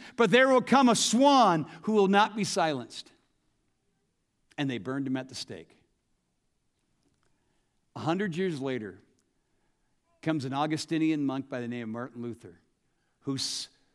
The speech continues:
whose hero was Jan Hus. He said, he said, "Anybody who follows Jesus is a true Hussite or Husite."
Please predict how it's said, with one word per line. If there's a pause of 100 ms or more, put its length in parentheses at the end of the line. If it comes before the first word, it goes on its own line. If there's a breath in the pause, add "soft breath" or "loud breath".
(120)
whose
hero (1000)
was
Jan
Hus.
He
said,
he
said,
"Anybody
who
follows
Jesus
is
a
true (580 loud breath)
Hussite
or
Husite."